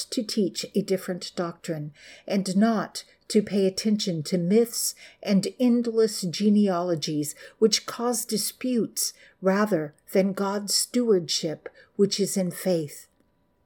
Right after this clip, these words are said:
But the goal of this command is love from a pure heart, a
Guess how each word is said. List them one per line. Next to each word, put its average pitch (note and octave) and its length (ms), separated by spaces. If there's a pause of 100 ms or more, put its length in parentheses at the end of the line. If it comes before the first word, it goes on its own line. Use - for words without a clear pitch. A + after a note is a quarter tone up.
(580)
But F#3 280
the A#3 80
goal B3+ 340
of G#3 100
this A3 220
command F3+ 560 (100)
is F#3 220
love F#3 520 (300)
from G3+ 240
a G3 80
pure B3+ 460
heart, D#3 460 (300)
a - 120